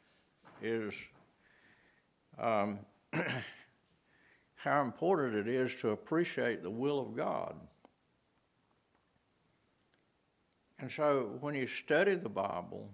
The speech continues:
and you try to discern what God, God's will was originally when he created the heavens and the earth and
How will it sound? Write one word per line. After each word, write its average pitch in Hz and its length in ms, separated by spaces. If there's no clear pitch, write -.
and 110 420
you 120 160
try 165 300
to 147 80
discern 127 640
what 127 320
God, 127 580
God's 135 340
will 139 440
was 120 560
originally 123 920
when 127 160
he 117 160
created 139 800
the 110 120
heavens 127 420
and 110 100
the 107 120
earth 113 680
and 95 240